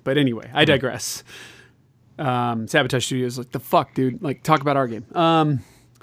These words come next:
Speaker 1: next up, Dead Toast Entertainment showed off My Friend Pedro,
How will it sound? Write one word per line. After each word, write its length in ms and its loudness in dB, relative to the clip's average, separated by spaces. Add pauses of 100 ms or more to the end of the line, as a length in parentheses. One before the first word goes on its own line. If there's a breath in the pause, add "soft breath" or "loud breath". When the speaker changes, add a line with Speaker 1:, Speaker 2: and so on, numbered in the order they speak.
(460 soft breath)
Speaker 1:
next 300 2
up, 260 2
Dead 240 6
Toast 240 4
Entertainment 500 4
showed 240 2
off 220 2
My 340 2
Friend 380 2
Pedro, 640 4